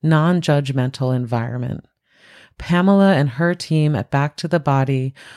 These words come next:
will use their expertise to guide you through transformative, whole body healing journeys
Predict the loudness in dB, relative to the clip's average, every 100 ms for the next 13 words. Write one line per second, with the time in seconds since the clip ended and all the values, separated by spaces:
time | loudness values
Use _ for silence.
0 | -10 -2 -2 0 0 0 0 0 0 -2
1 | -2 -4 -4 -6 -8 -6 -6 -4 -6 -2
2 | -2 0 0 -2 -4 -4 -6 -6 -2 -2
3 | -2 -2 0 2 2 2 0 -2 -6 _
4 | _ -10 -2 0 0 0 0 0 -4 -4
5 | -4 -2 0 -2 -2 -2 -2 -2 -2 -6
6 | -10